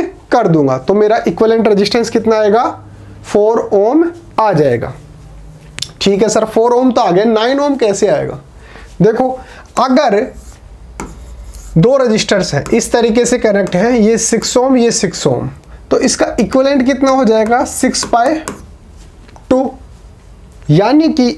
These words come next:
इसका कितना हो जाएगा? थ्री। थ्री ओम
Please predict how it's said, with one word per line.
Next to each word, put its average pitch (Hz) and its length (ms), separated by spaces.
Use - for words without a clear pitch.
इसका 233 380
कितना 240 280
हो 240 120
जाएगा? 208 360
थ्री। 220 320
थ्री 269 240
ओम 240 340